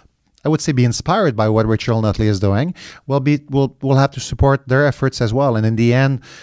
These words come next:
the way that Canada will be able to help,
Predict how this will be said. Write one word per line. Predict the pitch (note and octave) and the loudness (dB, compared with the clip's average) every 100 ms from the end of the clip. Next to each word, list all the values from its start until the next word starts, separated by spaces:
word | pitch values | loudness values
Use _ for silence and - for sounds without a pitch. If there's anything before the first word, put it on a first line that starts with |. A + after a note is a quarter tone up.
| - _ - | -20 _ -2
the | C#3+ | 2
way | D3 | 4
that | C#3 - | 2 -2
Canada | D3+ C#3+ C3+ | -2 0 2
will | C3 A2+ | 0 2
be | A#2+ | 2
able | A2+ C3 C#3 | 2 0 -2
to | - B2 A#2+ A#2+ A2+ | -2 0 2 0 0
help, | B2 D3 G2+ | 0 0 -2